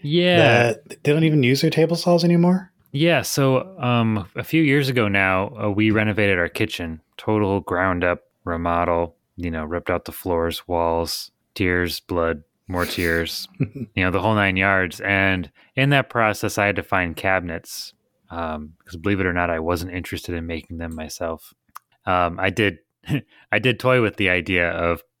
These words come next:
Speaker 1: building them <laughs> myself, but, uh, my wife was like, "No, you just, you're not allowed to." So I was looking around for places to buy cabinets, and I thought it might be cool to buy 'em locally. And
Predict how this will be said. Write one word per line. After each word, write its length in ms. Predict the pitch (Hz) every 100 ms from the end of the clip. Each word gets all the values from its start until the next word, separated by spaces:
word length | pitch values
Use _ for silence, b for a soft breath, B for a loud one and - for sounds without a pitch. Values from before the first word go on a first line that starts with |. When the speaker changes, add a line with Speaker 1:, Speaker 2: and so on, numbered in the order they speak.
| -
Speaker 1:
building 300 | 101 90 90
them 180 | 85 101
<laughs> 100 | 120
myself, 580 | 104 - 98 - 85 -
but, 220 | 90 80 _ B B B -
uh, 140 | 85
my 120 | 85
wife 220 | 90 85 90
was 160 | 78
like, 200 | 85 80
"No, 260 | 92 82 80 _
you 160 | 90 78
just, 260 | 85 -
you're 80 | 90
not 160 | 87 80
allowed 300 | 78 80 -
to." 140 | - 101 - -
So 320 | - 123 113
I 220 | 110 113
was 300 | 117 120 -
looking 180 | 143 147
around 160 | 139 120
for 100 | -
places 220 | 123 -
to 60 | 104
buy 160 | 95
cabinets, 500 | 90 127 131 107 101
and 80 | 101
I 60 | 98
thought 220 | 101 95
it 80 | 92
might 180 | 92 -
be 80 |
cool 300 | - 98 90
to 220 | 87 80 80
buy 160 | - 87
'em 100 | 82
locally. 520 | 87 92 98 87 87
And 140 | 82